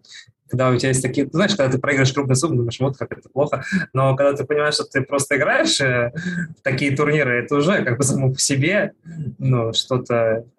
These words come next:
не самое обычное, что ты можешь себе позволить турнир там дорогой сыграть и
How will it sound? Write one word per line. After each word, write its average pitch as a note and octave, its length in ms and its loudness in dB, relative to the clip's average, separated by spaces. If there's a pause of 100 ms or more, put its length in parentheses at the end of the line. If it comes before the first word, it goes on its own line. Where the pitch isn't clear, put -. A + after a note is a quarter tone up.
(120)
не B2 200 2
самое B2+ 380 2
обычное, B2 540 0 (100)
что - 240 -14
ты - 40 -18
можешь A2 200 -4
себе - 100 -8
позволить A#2 400 -2
турнир A#2 260 -2
там A2 160 -8
дорогой A2 300 0
сыграть A#2 480 -4
и - 40 -16